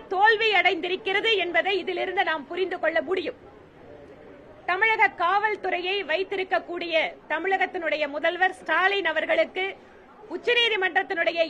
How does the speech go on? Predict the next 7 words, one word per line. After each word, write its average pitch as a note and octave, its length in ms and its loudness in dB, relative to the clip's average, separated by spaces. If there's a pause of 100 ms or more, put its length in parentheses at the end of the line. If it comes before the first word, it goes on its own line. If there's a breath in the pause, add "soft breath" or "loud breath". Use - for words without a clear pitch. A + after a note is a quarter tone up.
(140)
இந்த E4 240 -2 (120)
தீர்ப்பு A4+ 380 0 (400)
ஒரு - 200 -4
மிகப்பெரிய G4 540 0
அடியை E4 240 -6
கொடுத்திருக்கிறது. F#3 680 -8 (880)
தமிழக F#4 400 2